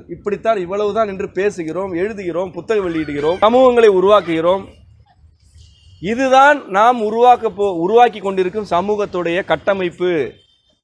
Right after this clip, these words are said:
நாம் உருவாக்கி கொண்டிருக்கும் இ-, இந்த சமூகத்தில் நாம் மருத்துவமனைகளை நாட மாட்டோம், நமக்கு மருத்துவம் தெரியும்.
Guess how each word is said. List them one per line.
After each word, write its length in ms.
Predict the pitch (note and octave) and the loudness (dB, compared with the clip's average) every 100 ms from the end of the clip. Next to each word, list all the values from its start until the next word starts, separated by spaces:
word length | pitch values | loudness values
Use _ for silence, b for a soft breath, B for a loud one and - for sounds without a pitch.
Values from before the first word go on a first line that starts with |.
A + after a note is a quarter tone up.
| _ - | _ -4
நாம் 240 | E3 A#3 A#3+ | 2 4 4
உருவாக்கி 360 | B3 C4+ A#3 | 4 4 2
கொண்டிருக்கும் 480 | A#3+ A#3 A#3 G#3+ G3+ | 0 0 0 -4 -2
இ-, 180 | F#3+ F3+ - - | -4 -6 -14 -10
இந்த 220 | F3+ F#3+ | -6 -4
சமூகத்தில் 680 | - F#3+ A#3+ A#3+ - A3+ C4 - _ _ _ _ _ _ _ _ | 0 2 4 2 2 -4 -6 -10 _ _ _ _ _ _ _ _
நாம் 260 | F3 G3+ G3 | -2 0 0
மருத்துவமனைகளை 680 | E3 G#3+ G#3+ G#3+ G3+ F#3+ F#3 | 0 -2 -2 -2 -2 -4 -4
நாட 240 | E3 F3+ E3+ | -2 -2 -2
மாட்டோம், 400 | E3 C#3+ E3 D3 | -4 -2 -4 -2
நமக்கு 300 | E3+ F3 E3 | -6 -6 -8
மருத்துவம் 520 | D3+ C#3+ D#3+ D#3 C#3 | -8 -6 -6 -6 -6
தெரியும். 400 | C#3+ C#3+ D#3+ | -6 -6 -6